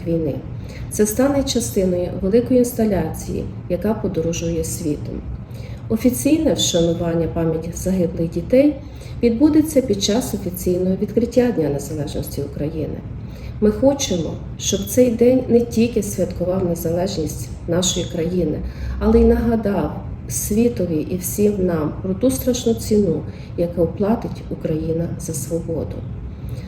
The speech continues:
Запрошуємо всіх учнів і батьків долучитися до цієї важливої акції. Це можливість не тільки віддати шану загиблим, але й показати солідарність із тими, хто продовжує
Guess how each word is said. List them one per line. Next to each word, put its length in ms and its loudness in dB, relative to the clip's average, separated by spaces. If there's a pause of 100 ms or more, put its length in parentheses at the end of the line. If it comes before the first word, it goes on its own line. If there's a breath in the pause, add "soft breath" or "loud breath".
(120)
Запрошуємо 640 4
всіх 380 0
учнів 340 0
і 80 0
батьків 520 0 (340 loud breath)
долучитися 720 4
до 120 0
цієї 380 0
важливої 680 -2
акції. 500 -6 (420 loud breath)
Це 140 4
можливість 560 6
не 80 8
тільки 360 0
віддати 560 -2
шану 400 -2
загиблим, 640 -2 (840)
але 160 2
й 40 2
показати 560 -2
солідарність 880 0
із 160 -4
тими, 400 6 (400 loud breath)
хто 220 2
продовжує 760 2